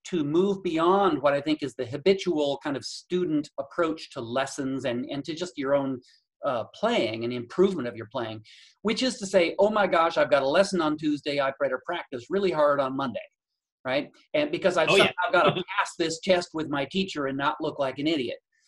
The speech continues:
Speaker 1: Um, or, you know, for those of you who don't take private lessons, but just come to orchestra twice a week or whatever you do,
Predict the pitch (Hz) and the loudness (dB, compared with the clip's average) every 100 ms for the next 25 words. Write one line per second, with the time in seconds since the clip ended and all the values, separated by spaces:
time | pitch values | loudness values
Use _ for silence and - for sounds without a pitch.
0 | _ _ _ _ 156 139 139 135 180 185 | _ _ _ _ 0 2 0 0 4 4
1 | 214 196 208 156 - 170 170 160 156 156 | 4 0 2 2 2 0 0 -2 -2 0
2 | 160 156 156 - 156 147 143 185 208 151 | -2 -2 -6 -2 0 0 0 -2 0 -6
3 | 131 151 151 160 - 156 139 143 196 190 | -6 -6 -6 -8 -4 -4 -2 0 0 0
4 | - 139 131 135 127 131 123 127 127 123 | -4 -4 -4 -4 -4 -4 -6 -6 -6 -6
5 | 127 120 123 135 131 131 | -6 -6 -6 -4 -2 -4